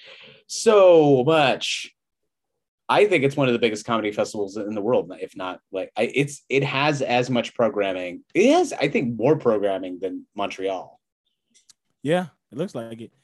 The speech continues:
Speaker 2: It's gonna be, it's gonna be lit this year. This is very, this is pretty cool.
Speaker 1: Oh, yeah.
Speaker 2: I'm excited. I am very excited. Very,
Speaker 1: Are you
Speaker 2: very excited.
Speaker 1: So wait, is that the only show you're doing, Carl?
Speaker 2: I believe that th-, that is the only show that I'm doing, unless they ask me to do ASCAP.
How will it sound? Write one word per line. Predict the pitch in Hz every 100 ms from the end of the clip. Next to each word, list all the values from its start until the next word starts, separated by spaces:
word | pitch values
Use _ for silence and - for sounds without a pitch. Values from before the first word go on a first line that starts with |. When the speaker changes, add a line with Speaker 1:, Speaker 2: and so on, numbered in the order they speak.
| _ _
Speaker 2:
It's | 151
gonna | 226
be, | 170 131
it's | - -
gonna | 392
be | 175
lit | 175 -
this | 139 -
year. | 101 87
This | 151
is | 311
very, | 165 147
this | -
is | 339
pretty | - 147
cool. | 190 226 104 _ _ _ _ _ -
Speaker 1:
Oh, | 147
yeah. | 139
Speaker 2:
I'm | -
excited. | 156 143 139 113 -
I | 131 175
am | 127
very | 113 135 117
excited. | 101 - - 85 _ _
Very, | 139 151 147
Speaker 1:
Are | 131
you |
Speaker 2:
very | 120 95 90
excited. | - _ _ _ _ _ -
Speaker 1:
So | 147 226
wait, | 185 127
is | 151 185
that | 320
the | 381
only | - 180 208
show | 208
you're | 208 185
doing, | 139 160 180
Carl? | 208 220 247 - _ _ _ _ -
Speaker 2:
I | 127
believe | 165 196
that | 185
th-, | 175 151
that | 156 165
is | 175 156
the | 151
only | 143 156
show | 143 147
that | 135
I'm | 127
doing, | 123 110
unless | 123 135
they | 143
ask | 131
me | 135
to | 123
do | 117
ASCAP. | 117 - 98